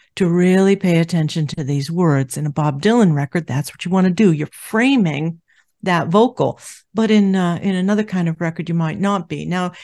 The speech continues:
in order to frame a Bob Dylan vocal, the most important instrument is probably gonna be his rhythm guitar, because he's establishing the chord progression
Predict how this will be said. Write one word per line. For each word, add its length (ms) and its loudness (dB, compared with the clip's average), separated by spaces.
in 120 0
order 160 2
to 80 -4
frame 380 -2
a 40 -2
Bob 360 -4
Dylan 300 0
vocal, 340 -4
the 80 -4
most 260 -6
important 500 -4
instrument 460 -2
is 60 -8
probably 360 -2
gonna 200 -2
be 160 0
his 220 0
rhythm 280 -2
guitar, 520 2
because 260 -2
he's 200 -6
establishing 920 -2
the 120 -8
chord 380 -2
progression 680 -2